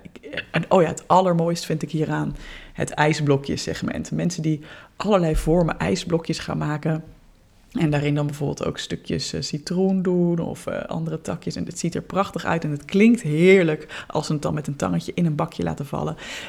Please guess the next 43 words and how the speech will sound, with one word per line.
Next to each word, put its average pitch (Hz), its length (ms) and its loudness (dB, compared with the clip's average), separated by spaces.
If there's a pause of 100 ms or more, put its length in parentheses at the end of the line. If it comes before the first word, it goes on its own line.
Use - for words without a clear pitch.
Nou, - 220 -4
oké, - 200 -4 (340)
call 208 140 6
me 202 80 6
crazy. 165 600 4
<laughs> - 0 - (1160)
Als 170 220 2
ik 175 140 4
dit 180 220 4
van 165 120 0
een 156 100 2
ander 165 240 4
zou 160 180 4
horen, 156 360 6
zou 143 120 4
ik 143 80 0
ook 156 180 4
denken, 135 320 2
"What 156 160 -2
the - 100 -2
fuck, 175 360 -2
waar 160 140 -2
besteed 156 300 -2
jij 160 200 0
tijd - 300 -2
aan?" 160 260 -2 (580)
Weet - 180 0
je, - 180 2 (100)
dat 175 320 4
is 233 100 4
een 190 80 2
beetje 180 260 2
waar 156 100 6
ik 165 80 0
dan 151 140 -2
in 151 100 -4
terecht 156 380 -2
kom 127 160 -6
als 147 120 -2
ik - 80 -2
dan 147 140 -4
heel 156 300 0
lang 151 440 -2